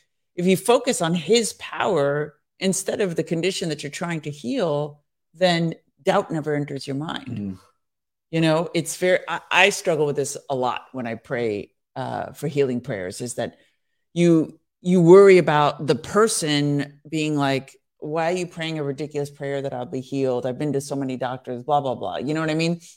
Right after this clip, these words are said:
Speaker 1: You get distracted by the rational thoughts around healing prayers. And I love that Smith's telling us, don't, don't pay attention to all of that. Don't look at the person. Don't look at the people around. Don't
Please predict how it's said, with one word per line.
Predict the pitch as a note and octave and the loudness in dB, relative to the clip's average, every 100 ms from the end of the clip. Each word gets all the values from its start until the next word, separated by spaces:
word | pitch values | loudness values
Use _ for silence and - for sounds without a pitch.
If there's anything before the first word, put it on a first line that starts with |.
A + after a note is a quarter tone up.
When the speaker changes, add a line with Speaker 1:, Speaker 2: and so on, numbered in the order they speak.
| - | -4
Speaker 1:
You | G3 | 4
get | A3 A3+ | 4 4
distracted | E3+ - - F3 D#3+ F3+ - C#4+ D#4 C4 | -2 -4 0 0 0 -4 -6 -6 -6 -4
by | F3 D3+ D#3 D#3+ D#3 D#3 D3+ - _ _ _ | -2 0 0 0 0 0 -2 -10 _ _ _
the | D3+ E3+ E3+ D#3 C#3+ D3 _ _ _ | -4 0 2 2 0 -4 _ _ _
rational | D3+ D3+ F3+ E3+ - E3 E3 D#3 | -10 2 2 2 -2 -2 -2 -4
thoughts | - E3 D3 - - | -2 -4 -4 -8 -4
around | E3 C#3 C#3+ C#3 C3 B2+ | -2 -2 -2 -2 -4 -6
healing | - D3+ C#3+ C3 | -10 -4 -2 -2
prayers. | B2 A#2 G#2+ D#2 - - - _ _ _ _ _ | -4 -8 -6 -8 -12 -16 -16 _ _ _ _ _
And | D#3 D3 C3+ C3+ - | -2 0 0 -4 -4
I | D3 | -2
love | D3+ | -2
that | D3+ | -2
Smith's | D3 D3 C#3+ - | -6 -6 -6 -6
telling | - C#3+ C3+ | -6 -4 -2
us, | C3+ C3+ - - _ - | -4 -8 -12 -16 _ -8
don't, | C#3 D#3 D3+ _ | -6 -6 -12 _
don't | D#3 E3 - _ - | -12 -12 -14 _ -8
pay | E3+ | -8
attention | E3+ F#3 - D#3 | -6 -10 -10 -10
to | |
all | - C3+ | -8 -8
of | C3 | -6
that. | B2 B2 - _ _ _ _ _ - | -8 -10 -16 _ _ _ _ _ -4
Don't | D#3 | 0
look | D#3+ E3 | 0 0
at | E3 | -4
the | |
person. | E3+ G#3 G#3+ A3 G#3+ | -2 0 0 -2 -2
Don't | F#3+ D#3 | -2 -2
look | D3+ | -4
at | D3+ | -6
the | - | -6
people | D3 C#3 | -4 -2
around. | C#3+ F3 F#3+ F#3 F3 | 0 0 0 -2 -2
Don't | D#3 C3 | -2 -4